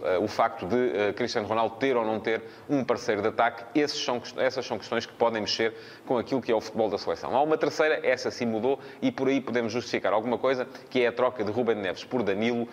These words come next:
a troca de um médio, eh, de um seis, que tem mais qualidade na primeira fase de construção, por um seis, que é mais forte do ponto de vista físico e do ponto de vista defensivo, e isso pode ter, de facto, influído alguma coisa. Mas a verdade é que,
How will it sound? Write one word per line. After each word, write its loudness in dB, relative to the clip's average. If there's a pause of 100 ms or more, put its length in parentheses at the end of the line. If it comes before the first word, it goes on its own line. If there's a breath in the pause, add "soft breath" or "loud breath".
(140 loud breath)
a -2
troca 2
de -2
um 0
médio, 2
eh, 2
de -2
um 0
seis, 0 (260 loud breath)
que 2
tem 2
mais 2
qualidade 2
na -2
primeira -2
fase 0
de -16
construção, -4
por -2
um 0
seis, 0 (320 loud breath)
que 0
é 2
mais 0
forte 0
do -8
ponto -4
de -4
vista -2
físico -2
e 0
do -2
ponto -4
de -4
vista -2
defensivo, -2 (480 loud breath)
e 2
isso -4
pode 0
ter, 2
de -10
facto, 0
influído 0
alguma 0
coisa. -4
Mas 4
a 6
verdade 4
é 2
que, 0